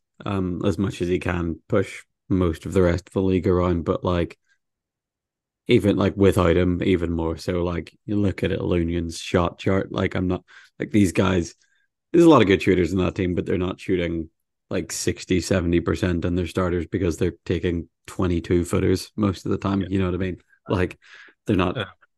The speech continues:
Speaker 1: it's, it's, it's a lot of layups in there by the end
Speaker 2: And
Speaker 1: of the
Speaker 2: when,
Speaker 1: game.
Speaker 2: when you were gonna be asking Lalo to wrestle with either Bill and or Hasso is one thing, but when Lalo's replacement in the starting unit is,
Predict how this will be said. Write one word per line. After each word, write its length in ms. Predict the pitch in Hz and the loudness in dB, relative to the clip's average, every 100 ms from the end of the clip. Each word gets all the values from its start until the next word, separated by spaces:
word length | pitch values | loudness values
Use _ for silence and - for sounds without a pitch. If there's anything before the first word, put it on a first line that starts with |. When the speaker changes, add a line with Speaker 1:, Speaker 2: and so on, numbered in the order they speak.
| - | -6
Speaker 1:
it's, 180 | 120 - | -6 -2
it's, 240 | - 101 | 0 0
it's 180 | - 104 | 0 0
a 40 | 107 | 2
lot 200 | 98 92 | 2 2
of 80 | |
layups 420 | 82 82 85 - 101 | 0 0 -2 -4 -4
in 140 | 90 | -2
there 240 | 95 92 - _ - | -2 -2 -6 _ -8
by 140 | 101 | -2
the 100 | 95 | 0
end 100 | 95 | 2
Speaker 2:
And 80 | 92 | 0
Speaker 1:
of 60 | 92 | 0
the 60 | |
Speaker 2:
when, 80 | 117 | 0
Speaker 1:
game. 100 | 95 - _ _ _ _ | 0 -2 _ _ _ _
Speaker 2:
when 240 | 131 127 127 | -2 2 2
you 120 | 117 | 2
were 60 | |
gonna 220 | 117 117 110 | 0 0 0
be 120 | 110 | 0
asking 540 | 110 107 - 113 104 - _ - | -2 -4 -6 -8 -8 -14 _ -8
Lalo 400 | 117 98 101 101 | -4 -2 0 -2
to 140 | 98 104 | -2 -2
wrestle 460 | 101 98 - 104 | -2 -2 -2 -2
with 240 | 101 98 95 | 0 -2 -4
either 320 | 101 95 98 | -6 -6 -6
Bill 560 | 95 101 98 98 80 - _ _ | -2 0 0 0 -4 -8 _ _
and 280 | 101 92 95 | -6 -6 -4
or 220 | 95 95 | 0 0
Hasso 520 | 92 98 87 95 95 90 _ _ _ _ _ _ _ _ _ _ _ _ _ _ _ - | -2 -4 -6 -4 -4 -6 _ _ _ _ _ _ _ _ _ _ _ _ _ _ _ -4
is 180 | 117 101 | -4 0
one 220 | 101 95 | -2 -2
thing, 240 | 104 95 | -8 -6
but 100 | 92 | -4
when 200 | 107 101 | -2 -2
Lalo's 460 | 98 95 95 95 92 | -2 -2 0 -2 -2
replacement 520 | 95 - 98 92 92 | -6 -6 -6 -6 -10
in 80 | 92 | -10
the 80 | 98 | -10
starting 360 | - 98 85 | -6 -6 -6
unit 280 | 90 90 87 | -6 -8 -6
is, 400 | - 95 90 - | -4 -4 -4 -10